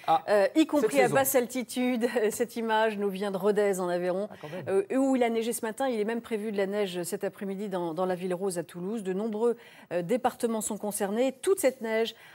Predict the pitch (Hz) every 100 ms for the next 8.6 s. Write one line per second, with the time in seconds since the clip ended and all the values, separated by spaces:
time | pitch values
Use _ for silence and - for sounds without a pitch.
0 | - - 202 208 202 160 165 196 196 262
1 | 226 - 220 202 202 - 196 214 202 190
2 | 196 180 - 208 196 208 185 185 208 180
3 | 170 180 196 175 - 185 202 180 175 180
4 | 160 247 247 190 175 - 180 160 170 -
5 | 226 302 - - - - 160 175 220 247
6 | 233 233 - 233 - 208 208 214 190 190
7 | - 208 202 190 - - - 156 185 220
8 | 240 226 226 220 247 247